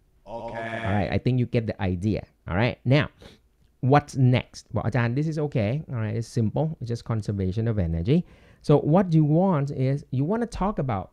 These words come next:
Speaker 2: and then because we, I mean, <laughs> because we have some assumption that they try to turn some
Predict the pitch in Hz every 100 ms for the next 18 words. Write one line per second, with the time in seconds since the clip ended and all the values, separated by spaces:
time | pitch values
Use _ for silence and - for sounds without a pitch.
0 | - 120 196 240 104 - _ _ - 147
1 | 190 202 180 - _ _ _ _ 104 95
2 | 92 117 - 110 87 98 - 101 92 -
3 | 175 151 120 110 95 - _ - 131 135
4 | 143 131 131 - - 202 175 123 135 -
5 | - - 131